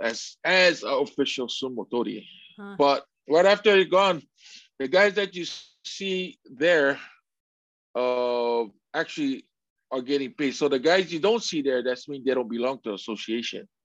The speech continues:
Speaker 2: Mm.
Speaker 1: So they actually, the guys that we just talked about is Oyakata. So the guys who get, don't have Oyakata status, they're on their own.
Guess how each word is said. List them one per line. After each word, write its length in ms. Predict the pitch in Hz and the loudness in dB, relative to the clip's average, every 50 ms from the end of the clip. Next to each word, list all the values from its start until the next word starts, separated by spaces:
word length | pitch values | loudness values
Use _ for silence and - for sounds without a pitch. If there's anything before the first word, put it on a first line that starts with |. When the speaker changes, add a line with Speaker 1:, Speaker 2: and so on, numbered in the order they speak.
| _ _ _ - | _ _ _ -20
Speaker 2:
Mm. 180 | - 175 170 160 - _ _ _ _ _ _ _ _ _ _ _ | -16 -16 -16 -18 -20 _ _ _ _ _ _ _ _ _ _ _
Speaker 1:
So 280 | - - 147 147 139 | -2 4 6 6 8
they 160 | 131 139 147 147 | 8 8 6 6
actually, 520 | 147 151 147 - 147 135 127 123 117 - _ _ _ _ _ _ _ _ _ _ _ _ _ _ _ _ _ _ _ _ _ _ _ _ _ _ | 6 2 0 0 -2 -2 -2 -4 -6 -12 _ _ _ _ _ _ _ _ _ _ _ _ _ _ _ _ _ _ _ _ _ _ _ _ _ _
the 100 | - 127 | -4 0
guys 200 | 123 147 151 143 | 2 2 2 4
that 200 | 151 143 131 - 131 | 2 2 0 -2 -4
we 180 | 135 127 123 | -6 -6 -4
just 220 | 117 147 135 131 - | -4 -4 -4 -2 -2
talked 200 | 151 143 139 - | -2 -4 -2 -4
about 240 | 123 117 139 135 123 | -4 -2 0 -2 -2
is 80 | 95 | -2
Oyakata. 420 | - - 131 131 120 - 147 120 - | -4 -4 -4 -4 -4 -6 -8 -10 -8
So 160 | - - 131 | -8 -6 -4
the 100 | 131 113 | -2 0
guys 220 | 113 151 160 147 | 0 0 0 0
who 100 | 170 143 | -2 -6
get, 240 | - 143 139 107 90 | -4 -4 -4 -2 0
don't 180 | 135 139 147 139 | 0 0 0 -2
have 140 | 151 143 123 | -6 -6 -4
Oyakata 440 | 127 135 131 120 - 143 139 - - | -4 -4 -4 -4 -6 -10 -10 -10 -14
status, 420 | - - - 135 135 120 98 - - _ _ _ _ _ _ _ _ _ _ _ _ | -10 -4 -4 -2 -2 -4 -6 -10 -16 _ _ _ _ _ _ _ _ _ _ _ _
they're 80 | 131 135 | 0 0
on 100 | 143 147 | 2 2
their 120 | 139 123 117 | 2 2 2
own. 220 | 123 123 113 | 2 0 -2